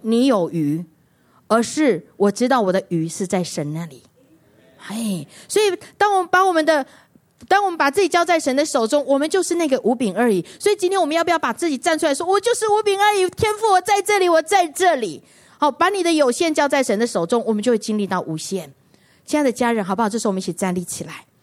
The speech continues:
我们要来祷告。我们要来祷告。你们就是五饼二鱼，我就是你们最好的见证，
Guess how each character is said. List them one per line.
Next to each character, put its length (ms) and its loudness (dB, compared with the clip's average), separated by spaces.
我 80 -8
们 80 2
要 80 2
来 160 0
祷 240 -8
告。 240 -4
我 80 -4
们 80 2
要 80 2
来 180 2
祷 160 0
告。 320 0
你 120 4
们 160 2
就 160 2
是 160 -2
五 140 2
饼 240 0
二 140 4
鱼， 160 -2
我 140 2
就 120 0
是 140 0
你 80 0
们 160 0
最 160 2
好 160 0
的 100 0
见 280 0
证， 200 0